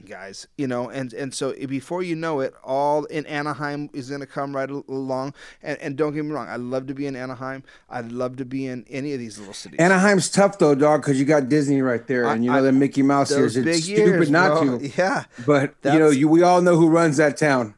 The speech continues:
Speaker 1: Yeah,
Speaker 2: And
Speaker 1: and,
Speaker 2: Mickey
Speaker 1: and
Speaker 2: Mouse runs it.
Speaker 1: it's funny you say that because I'm always a, a big believer that,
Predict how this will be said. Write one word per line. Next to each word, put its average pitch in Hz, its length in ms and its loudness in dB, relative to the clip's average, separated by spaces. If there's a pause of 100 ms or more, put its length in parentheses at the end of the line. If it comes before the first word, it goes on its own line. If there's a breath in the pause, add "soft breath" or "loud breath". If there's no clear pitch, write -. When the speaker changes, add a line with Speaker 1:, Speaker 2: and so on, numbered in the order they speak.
Speaker 1:
Yeah, 165 400 0
Speaker 2:
And 156 180 0
Speaker 1:
and, 143 40 -6
Speaker 2:
Mickey 160 220 2
Speaker 1:
and 151 100 2
Speaker 2:
Mouse 143 240 2
runs 135 300 0
it. - 240 -6
Speaker 1:
it's 139 160 -6
funny 185 240 -4
you 196 80 -6
say 185 160 -4
that 156 180 0
because 127 260 -6
I'm 139 280 -4
always 170 320 -4
a, 147 60 -4
a 143 180 -6
big 139 440 -6
believer 127 600 -8
that, 117 300 -8